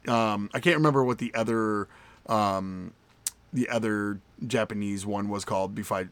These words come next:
besides M X C. There was, like, another one. But anyways, it's like that. But basically, uh, it's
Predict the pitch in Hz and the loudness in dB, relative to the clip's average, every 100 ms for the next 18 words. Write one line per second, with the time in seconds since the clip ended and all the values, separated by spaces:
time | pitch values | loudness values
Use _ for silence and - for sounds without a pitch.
0 | 117 104 110 98 107 98 95 - 101 101 | -6 -4 -2 -2 -2 -4 -6 -6 -4 -4
1 | 104 104 104 101 98 95 95 98 92 92 | -4 -6 -6 -4 -4 -4 -6 -6 -6 -8
2 | - - - 127 147 143 120 113 117 147 | -12 -18 0 6 8 8 4 0 0 4
3 | 151 143 123 120 143 - - - - 143 | 4 4 4 4 4 0 -20 -14 2 4
4 | 156 156 143 147 135 127 113 104 101 - | 6 4 6 6 6 6 6 2 -2 -2
5 | 127 | -2